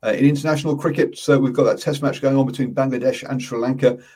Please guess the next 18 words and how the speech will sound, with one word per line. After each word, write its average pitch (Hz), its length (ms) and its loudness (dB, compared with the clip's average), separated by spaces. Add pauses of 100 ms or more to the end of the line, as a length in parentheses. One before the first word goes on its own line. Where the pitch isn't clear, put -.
(180)
and 104 240 -4
Bangladesh 131 560 2
are 117 140 -6
still 139 460 4
batting. 104 380 -4
They've 95 200 -4
reached - 220 -10
four 139 220 0
hundred 123 320 -2
and 110 200 -6
seventy-four - 500 -6
for - 100 -14
four, 135 380 0 (1800)
um, 101 300 -10
in 107 400 -10
that 110 160 -4
one. 107 220 -2 (420)
Um, 98 400 -6